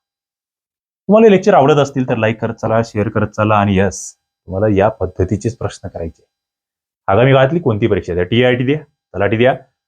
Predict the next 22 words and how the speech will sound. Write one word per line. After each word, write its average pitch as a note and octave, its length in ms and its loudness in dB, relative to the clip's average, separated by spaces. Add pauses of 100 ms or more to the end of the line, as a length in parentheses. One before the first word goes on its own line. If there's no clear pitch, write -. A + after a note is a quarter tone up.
(140)
वनरक्षक A2 440 -2
द्या, C#3 260 0 (400)
आदिवासी D#3+ 300 4
भरती B2 220 2
द्या, C3+ 260 2 (240)
सगळ्या C#3+ 340 -6
ठिकाणी C3 440 -6
या E3 180 4
पद्धतीचे C#3 680 2
प्रश्न G#3 280 2
येऊ E3 240 2
शकतात. C3 320 -8
कारण F3 120 -6
की A3 60 0
दोन A3 180 6
हजार A3 160 4
पंचवीस G3 260 0
चे F#3+ 80 0
पेपर E3 240 2
मी D3+ 100 -2
घेतोय A2 260 0
तुमच्यासाठी. F#2+ 420 -14